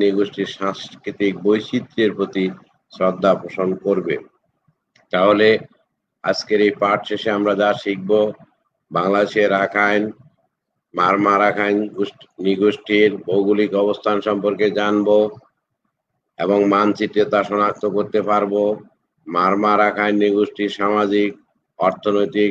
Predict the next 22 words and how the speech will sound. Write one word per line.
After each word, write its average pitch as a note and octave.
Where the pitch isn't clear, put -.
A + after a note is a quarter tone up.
ধর্মীয় G#2
ও -
সাংস্কৃতিক G2+
জীবনধারা G#2
ব্যাখ্যা G#2
করতে G2+
পারব। G2+
বাংলাদেশের G2+
মারমা G2+
রাখাইন G2
নৃগোষ্ঠীর G2+
সাংস্কৃতিক G2+
বৈচিত্র্য G2+
প্রতি G#2
আমরা G2
শ্রদ্ধা F#2+
প্রদর্শন F#2
করতে F#2+
পারব। F#2
প্রথমে G#2
আমরা G#2
এখানে G#2